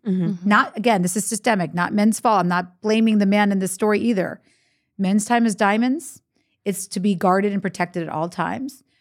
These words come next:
Speaker 3: Women's time is infinite. It's sand. And it's to be spent by everybody at all times. If you understand that society does that, you don't have to believe me, but you can see that if women enter male professions, salaries automatically go down.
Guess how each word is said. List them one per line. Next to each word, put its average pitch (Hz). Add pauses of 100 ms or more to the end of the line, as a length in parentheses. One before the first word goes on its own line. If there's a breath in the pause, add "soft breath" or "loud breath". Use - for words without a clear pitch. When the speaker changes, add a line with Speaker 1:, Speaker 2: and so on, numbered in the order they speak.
(160)
Speaker 3:
Women's 202
time 196
is 165
infinite. 190 (180)
It's -
sand. - (180)
And 180
it's 180
to -
be 185
spent 170 (300)
by 185
everybody 180
at 135
all 151
times. - (640)
If 247
you 294
understand 233
that 180
society 180
does 160
that, 151
you 190
don't 190
have 196
to 185
believe 175
me, 165
but 175
you 196
can 185
see 190
that 180
if 165
women 190
enter 180
male 170
professions, 214 (460)
salaries 185
automatically 160
go 165
down. 156